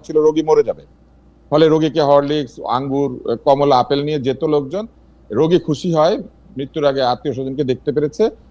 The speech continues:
আর, আহ, রোগীর আত্মীয় স্বজনরা খুশি হয় যে, "অমুকে অমুকে আমার আব্বাকে দেখতে আসছিল।" কিন্তু সেই জায়গা থেকে বাংলাদেশের চিকিৎসা ব্যবস্থা অনেক এগিয়ে গেছে,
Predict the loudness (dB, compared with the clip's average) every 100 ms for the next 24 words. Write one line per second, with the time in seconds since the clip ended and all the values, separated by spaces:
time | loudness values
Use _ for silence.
0 | _ 0 2 4 2 -2 _ _ _ -6
1 | -2 -2 0 0 0 -4 -2 -2 -4 -4
2 | -10 -6 -6 -2 -2 -2 -2 -2 -2 -2
3 | -2 -2 -2 -6 -6 -10 -6 -8 -8 -10
4 | -8 -8 -12 -20 -6 0 2 4 6 6
5 | 4 4 4 4 4 2 -2 -4 -6 -10
6 | -10 -6 -4 2 4 4 2 -4 2 2
7 | 4 2 2 -2 -2 -4 -8 -18